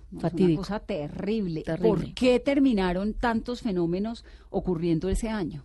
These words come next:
Speaker 1: Digamos, ¿qué fue lo que ocurrió
Speaker 2: Pues
Speaker 1: a
Speaker 2: yo
Speaker 1: finales
Speaker 2: creo
Speaker 1: de los
Speaker 2: que eso,
Speaker 1: setentas?
Speaker 2: que se fueron acumulando, se fue, es como,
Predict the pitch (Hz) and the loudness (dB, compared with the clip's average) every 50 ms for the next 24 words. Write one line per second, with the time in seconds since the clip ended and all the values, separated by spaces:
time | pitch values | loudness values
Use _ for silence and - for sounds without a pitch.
0 | - - - - 165 170 170 - 208 160 - 240 262 277 - 233 220 160 - 180 | -16 -14 -10 -8 -8 -6 -4 -4 -2 0 2 4 4 4 4 4 0 0 0 -4
1 | 180 165 165 190 196 196 190 196 - - - - 220 196 180 190 208 202 196 233 | -4 -2 0 0 2 2 0 -2 -6 -10 -2 0 2 2 4 4 4 4 6 8
2 | 262 262 233 220 190 - 190 185 208 196 196 196 202 190 - - 214 196 190 220 | 8 8 8 6 6 6 6 6 8 6 4 4 4 2 2 2 2 2 2 2
3 | 208 - - 240 240 247 262 277 294 311 302 - - 254 226 208 208 208 208 208 | 2 2 4 4 6 6 6 4 4 4 2 2 2 4 4 4 4 4 4 4
4 | 214 233 240 254 240 - 202 190 - 214 208 214 220 220 - - - - - 202 | 2 2 2 0 0 -2 -4 -2 0 0 2 2 2 0 -2 -8 -20 -20 -2 0
5 | - - - 240 226 233 220 196 | 2 2 4 2 2 2 0 0